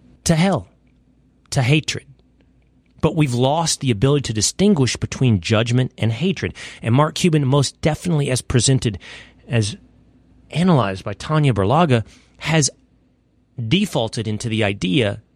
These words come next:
that judgment is hate. It is better unequivocally to start a family than to sleep late and stream television shows. It's so much better that if we all choose the latter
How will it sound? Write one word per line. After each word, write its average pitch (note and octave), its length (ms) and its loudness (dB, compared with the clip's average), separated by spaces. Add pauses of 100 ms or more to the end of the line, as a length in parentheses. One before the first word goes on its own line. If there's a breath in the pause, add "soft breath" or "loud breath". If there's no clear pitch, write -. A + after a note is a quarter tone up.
(420)
that A#2 140 -2
judgment C3 540 0 (200)
is D#3+ 260 0
hate. - 380 -10 (680)
It D3 200 -2
is D#3 280 2
better G2+ 520 -4
unequivocally D3 920 -2 (460 loud breath)
to C#3+ 100 -8
start A#2+ 260 -4
a F#2+ 40 -6
family C#3+ 640 -2 (420)
than B2 160 0
to G#2+ 120 -4
sleep C3 380 -2
late A2 260 -2 (1400 soft breath)
and B2+ 140 -2
stream A2+ 240 0
television F#2 540 -4
shows. - 440 -12 (440 soft breath)
It's - 140 0
so F#3+ 240 2
much D#3+ 300 2
better B2 260 2
that A#2+ 160 0
if C#3+ 160 0
we C#3 120 2
all D#3+ 200 0
choose D3 540 2 (1300)
the A#2+ 100 -2
latter A#2 520 -4